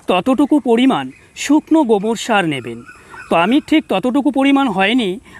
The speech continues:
বর্তমানে একটু কম আছে আমার কাছে, কারণ গাছে ব্যবহার করতে করতে শেষ হয়ে গেছে। দেখুন, এভাবে এটা ঢেলে দিলাম। ঢেলে দেওয়ার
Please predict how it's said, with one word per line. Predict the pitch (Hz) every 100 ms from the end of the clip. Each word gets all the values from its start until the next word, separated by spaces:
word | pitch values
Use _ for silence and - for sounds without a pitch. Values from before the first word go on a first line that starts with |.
| -
বর্তমানে | 180 247 254 254
একটু | 285 -
কম | 202 226 233
আছে | - 262
আমার | 240 226
কাছে, | - 190 175
কারণ | 185 196
গাছে | 180 - 202
ব্যবহার | 165 196 220 220
করতে | 220 247
করতে | 240 - 277 - - - -
শেষ | 226 247 277
হয়ে | 269 190
গেছে। | 156 - 240 - - - - 254
দেখুন, | - 127 113 - - - 220
এভাবে | 254 277 262
এটা | 220 220 339 _ - - -
ঢেলে | 233 247 165
দিলাম। | 135 107 - - - - -
ঢেলে | 185 247 277
দেওয়ার | 294